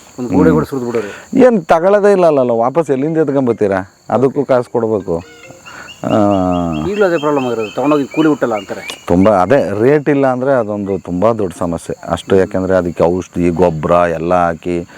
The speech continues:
Speaker 1: ಲೇಬರ್.
Speaker 2: ಲೇಬರ್ಗಳ ಚಾರ್ಜು ಎಲ್ಲ ಮಾಡಿ ರೇಟ್ ಸಿಗ್ಲಿಲ್ಲ ಅಂದ್ರೆ ತುಂಬಾ ದೊಡ್ಡ ಕಷ್ಟ ಆಗ್ಬಿಟ್ರಿ.
Speaker 1: So ಈಗ ಅದನ್ನ ಶೆಡ್ ಅಲ್ಲಿ ಮಾಡಿದ್ದು?
Speaker 2: ಹಾ, ಅಲ್ಲಿ ಇತ್ತು, ಅಲ್ಲಿ ತೆಗೆದ್ವಿ.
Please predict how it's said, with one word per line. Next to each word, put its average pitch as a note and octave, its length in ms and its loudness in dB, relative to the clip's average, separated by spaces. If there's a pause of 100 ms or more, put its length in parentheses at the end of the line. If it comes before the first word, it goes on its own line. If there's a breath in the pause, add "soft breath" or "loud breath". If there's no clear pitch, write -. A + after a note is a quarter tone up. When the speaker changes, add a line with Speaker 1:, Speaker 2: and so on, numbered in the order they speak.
(260 loud breath)
Speaker 1:
ಲೇಬರ್. - 0 -
Speaker 2:
ಲೇಬರ್ಗಳ F2+ 760 0
ಚಾರ್ಜು E2 680 -2 (500 loud breath)
ಎಲ್ಲ F2+ 280 2
ಮಾಡಿ G2 640 2
ರೇಟ್ A#2 280 2
ಸಿಗ್ಲಿಲ್ಲ A#2 340 0
ಅಂದ್ರೆ G#2+ 180 -6
ತುಂಬಾ F2 340 0
ದೊಡ್ಡ F#2 220 -2
ಕಷ್ಟ - 260 -6
ಆಗ್ಬಿಟ್ರಿ. - 420 -8 (100)
Speaker 1:
So C3+ 100 0
ಈಗ B2+ 180 -2
ಅದನ್ನ C#3 460 -2
ಶೆಡ್ B2 180 -10
ಅಲ್ಲಿ A#2+ 140 -6
ಮಾಡಿದ್ದು? A2+ 440 -6
Speaker 2:
ಹಾ, G#2+ 400 0
ಅಲ್ಲಿ E2+ 180 0
ಇತ್ತು, E2+ 260 0
ಅಲ್ಲಿ F2+ 140 0
ತೆಗೆದ್ವಿ. D2+ 300 -2